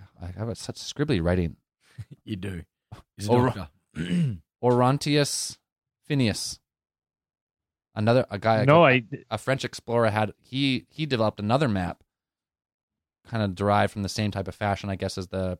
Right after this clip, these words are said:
Speaker 1: pre-, re-, or Piri Reis map, which showed an Antarctica not, like, not covered in ice as well. So you got two different maps from two different explorers
Speaker 2: Were
Speaker 1: take-,
Speaker 2: they
Speaker 1: taken from different
Speaker 2: accurate,
Speaker 1: maps.
Speaker 2: or?
Speaker 1: They were both not accurate.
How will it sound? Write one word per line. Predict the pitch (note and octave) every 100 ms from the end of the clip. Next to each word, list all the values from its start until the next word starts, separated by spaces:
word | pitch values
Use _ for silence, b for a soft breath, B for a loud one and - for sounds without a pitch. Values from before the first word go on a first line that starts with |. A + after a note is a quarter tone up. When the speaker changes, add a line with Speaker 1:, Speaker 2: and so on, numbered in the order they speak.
| _
Speaker 1:
pre-, | - G2 _ -
re-, | G2+ F#2 _
or | F#2+ F2+ F2
Piri | - G#2+ F#2+
Reis | G2 G#2+ F#2
map, | F2+ F2 _ _ _ _ _ _ _ -
which | A2
showed | - - G#2 G2+
an | G2
Antarctica | G#2 G2 G2+ F#2+ - G2 E2 _ _ _ _ -
not, | G2 F#2+ - _
like, | F#2+ - _ _
not | A2 F#2+
covered | - F#2
in | F2+
ice | F2+ -
as | E2+
well. | F#2+ F2+
So | D#2+ - F2 - _ _ _ _ _ _
you | A#2
got | A2
two | - F#3+
different | G3 F#3+ D3
maps | C#3 C3+ -
from | A2+
two | -
different | C3+ C3+ B2+
explorers | - C3+ B2 A#2 A2 G2+ - _ _ _ _ _ B2+
Speaker 2:
Were | A2+
Speaker 1:
take-, | G#2+ A#2+
Speaker 2:
they | G#2 G#2
Speaker 1:
taken | C3 D3 C3+
from | A#2+
different | G#2 C3 C3+ B2+
Speaker 2:
accurate, | A#2+ B2
Speaker 1:
maps. | G#3
Speaker 2:
or? | G2+ F#2+ F2 _ _ _ _ _ _ _ _ _ -
Speaker 1:
They |
were | B2 C3+
both | D#3 D#3+
not | A#2+ B2 B2 B2+ _ _ _ _ _ _ _ _ _
accurate. | A2+ A2+ - F#2+ G#2+ -